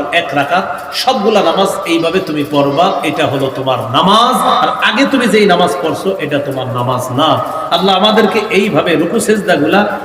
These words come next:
সুন্দরভাবে আদায় করার তৌফিক দান করুন। তিন নাম্বার, খুশু খুজুর সাথে নামাজ পড়া। খুশু খুজু কাকে বলে?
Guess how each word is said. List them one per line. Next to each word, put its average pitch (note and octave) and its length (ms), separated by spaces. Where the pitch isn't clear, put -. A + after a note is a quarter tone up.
সুন্দরভাবে A3+ 760
আদায় D#3 340
করার C#3+ 200
তৌফিক C3+ 360
দান A#2+ 140
করুন। G#2 260
তিন E3+ 180
নাম্বার, B2 320
খুশু C4 540
খুজুর - 300
সাথে F#3+ 260
নামাজ D3+ 400
পড়া। B2 300
খুশু G#3 220
খুজু G3 240
কাকে F3 240
বলে? E3+ 200